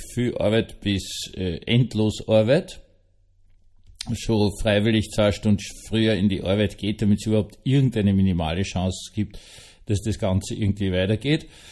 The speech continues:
Und das ist jetzt die reale Situation von Menschen, nicht? Sie müssen sich im Schweiß ihres Angesichtes ihr Brot verdienen.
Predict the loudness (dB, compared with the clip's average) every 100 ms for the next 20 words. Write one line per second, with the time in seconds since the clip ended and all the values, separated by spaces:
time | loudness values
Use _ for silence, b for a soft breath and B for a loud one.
0 | B B B 0 4 8 8 8 6 2
1 | -10 -14 -20 _ -4 2 4 2 -2 -2
2 | -2 0 2 2 0 -4 -4 -4 -4 -2
3 | -2 -2 -2 0 -2 -4 -2 -2 0 -2
4 | -4 -6 -2 0 2 0 -2 0 2 2
5 | 0 -2 -4 -4 -4 -6 -6 -2 0 0
6 | -4 -4 -4 -4 -6 -4 -4 -4 -2 0
7 | 0 -4 -6 -6 -4 -6 -6 -4 -4 -4
8 | -4 -2 0 -2 -4 -4 -4 -2 0 2
9 | 4 4 2